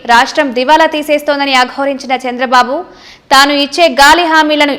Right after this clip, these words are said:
ఎలా అమలు చేస్తారని వారు ప్రశ్నిస్తున్నారు. అయితే చంద్రబాబు నాయుడు చాలా అనుభవజ్ఞుడు కాబట్టి సంపద ఎలా సృష్టించాలో బాగా తెలుసునని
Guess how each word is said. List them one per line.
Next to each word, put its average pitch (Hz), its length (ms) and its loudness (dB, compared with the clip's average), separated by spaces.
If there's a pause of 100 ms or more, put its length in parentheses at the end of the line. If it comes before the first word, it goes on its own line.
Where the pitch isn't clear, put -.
(200)
ఎలా 302 200 4
అమలు 277 280 -2
చేస్తారని 254 460 0 (120)
వారు 233 180 2
ప్రశ్నిస్తున్నారు. 226 640 -6 (680)
అయితే 254 220 2 (120)
చంద్రబాబు 294 500 2
నాయుడు 277 220 2 (100)
చాలా 262 280 4
అనుభవజ్ఞుడు 262 560 -4 (100)
కాబట్టి 254 360 0 (500)
సంపద 269 280 2 (220)
ఎలా 302 160 4 (100)
సృష్టించాలో 277 580 0 (140)
బాగా 262 320 2
తెలుసునని 262 480 -2